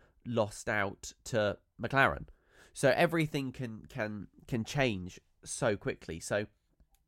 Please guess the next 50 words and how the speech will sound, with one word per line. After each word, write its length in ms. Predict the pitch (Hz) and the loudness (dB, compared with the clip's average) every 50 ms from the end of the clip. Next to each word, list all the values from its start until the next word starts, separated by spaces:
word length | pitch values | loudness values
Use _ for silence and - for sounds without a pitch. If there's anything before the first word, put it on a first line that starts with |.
| _ _ _ _ _ _ - | _ _ _ _ _ _ -6
when 160 | - 139 135 131 | -2 0 0 0
we're 60 | 135 | 2
talking 160 | 151 160 160 | 2 2 4
about 120 | 147 147 | 4 2
the 60 | 131 120 | 2 2
constructors, 560 | - 110 - - 127 104 - - 110 104 107 | -2 -6 -2 -2 -2 -2 -2 -6 -8 -6 -4
let's 140 | 101 - - | -6 -4 -4
not 140 | 110 98 | -6 -6
forget 200 | - - - 101 | -6 -8 -8 -4
there's 140 | 95 101 - | -6 -6 -6
two 280 | - - - 131 117 107 | -6 -4 -2 0 0 0
drivers 440 | 123 123 110 107 101 98 101 92 - | 0 2 2 2 0 0 -4 -4 -4
there. 220 | 90 85 87 95 - - - - - - - - | -2 -2 -2 -4 -8 -12 -20 -20 -20 -20 -20 -4
Yes, 340 | - 135 165 147 131 - - | 4 8 8 8 8 6 4
they, 200 | - 139 139 - - | 4 4 4 4 2
they 80 | - 143 | 4 4
had 120 | 156 165 | 4 4
a 40 | 170 | 4
pretty 240 | 170 - 165 143 127 | 6 6 6 6 6
appalling, 540 | 123 - - 135 123 120 113 110 110 110 - - _ | 6 6 6 6 6 4 0 -2 -4 -6 -10 -6 _
um, 380 | 117 110 107 107 104 101 104 101 _ _ _ _ _ | 0 2 2 2 0 -2 -6 -10 _ _ _ _ _
race 400 | - 113 113 104 101 110 - - | -6 0 0 0 0 0 -2 -6
weekend. 520 | 104 101 - - 120 107 104 107 107 - - - _ _ _ _ _ _ _ _ _ _ _ _ _ _ _ _ _ _ _ _ _ _ _ - | -6 -6 -6 -4 -4 -4 -4 -4 -8 -10 -14 -20 _ _ _ _ _ _ _ _ _ _ _ _ _ _ _ _ _ _ _ _ _ _ _ -4
I 140 | 120 120 117 | -2 -2 -2
was 220 | 110 113 131 - | 0 -2 -4 0
hoping 440 | - 160 156 147 - 143 123 113 110 | 4 4 4 4 4 2 0 0 -2
for, 240 | - - - 110 - - | -2 -2 -2 -2 -2 -4
for 180 | _ - 117 113 | _ -4 -4 -2
more, 400 | 110 110 113 117 113 107 104 101 | 0 0 2 2 4 4 4 2
I 40 | 101 | 0
suppose, 440 | 101 - 104 - 101 98 98 104 104 | -2 -6 -6 0 0 0 0 0 -2
but 240 | - - 113 107 - - - - - - - _ | -2 -2 -2 -2 -2 -16 -20 -20 -20 -20 -14 _
it, 160 | - 127 104 - | -6 -6 -4 0
it 140 | 156 175 170 | 0 0 2
just 240 | - 196 170 - - | 2 0 0 2 0
didn't 220 | 156 143 131 123 | 0 0 0 2
work 260 | 123 120 113 110 - | 4 4 4 4 2
out 280 | 123 110 113 98 - - | 2 2 2 2 0 -2
their, 280 | 104 107 107 104 110 101 - | 0 2 2 2 2 0 -2
their 180 | 107 117 117 | 0 2 4
way. 200 | 113 120 120 120 | 6 6 6 4
I 20 | 120 | 4
mean, 220 | 107 113 117 98 - | 2 -2 -4 -4 -8
Ricciardo 600 | - 104 131 143 - 143 147 143 131 127 120 117 | -6 -4 -4 -2 2 4 6 6 6 6 4 2
kind 220 | - - 127 113 | 2 0 0 0
of 100 | 110 117 | 0 0
messed 280 | 113 113 110 - - - | -2 -4 -4 -4 -10 -12
up 180 | - 85 - | -14 -12 -10
his 140 | - 117 101 | -10 -6 -2
own, 380 | 110 110 107 107 107 107 104 | -2 0 0 0 -2 -4 -6